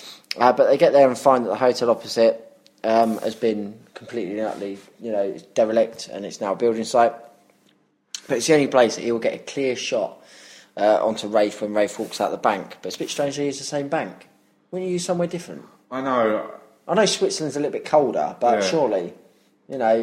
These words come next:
Speaker 2: It was. Uh, I, I'm not gonna go down that same road. I'll just be repeating myself of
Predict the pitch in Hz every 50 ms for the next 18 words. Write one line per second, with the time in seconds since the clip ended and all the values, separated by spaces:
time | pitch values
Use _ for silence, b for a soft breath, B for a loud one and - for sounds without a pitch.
0 | 113 110 - 104 123 120 120 - - B B B B B B B B B B B
1 | _ 92 95 - - 78 104 101 98 87 90 95 92 90 87 87 87 87 85 67
2 | 87 104 98 - - - 113 113 113 110 101 90 98 95 90 82 87 85 85 85
3 | 85 80 90 82 82 82 76 - - 87 85 82 82 82 80 82 78 82 85 -
4 | - - 90 85 85 - 92 92 78 80 82 78 76 - - 78 76 73 - -
5 | 76 -